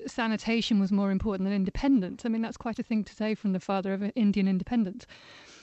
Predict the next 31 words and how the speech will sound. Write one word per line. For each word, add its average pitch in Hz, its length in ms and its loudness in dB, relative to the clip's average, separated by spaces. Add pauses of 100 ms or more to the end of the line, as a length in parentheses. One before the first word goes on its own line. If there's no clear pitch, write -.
(120)
So, 294 340 0
but 285 320 0
even 302 280 2
today, 262 440 2
um, 208 360 -2
nearly 247 540 2
seven 247 380 2
hundred 226 260 2
million 269 480 6
Indians 208 580 0
still 208 240 -4
don't 196 160 -4
have 196 140 -2
a 190 40 -2
toilet, 247 540 -2
and 202 160 0
they 196 80 2
do 196 200 -2
something 185 280 -4
called 190 200 -4
open 202 280 -2
defecation, 190 580 -4
which - 200 -10
is 180 140 -10
just - 260 -14
going 190 280 -4
and 180 120 -8
pooping 196 440 -2
where 190 200 -2
they 185 160 -6
can. 254 400 -4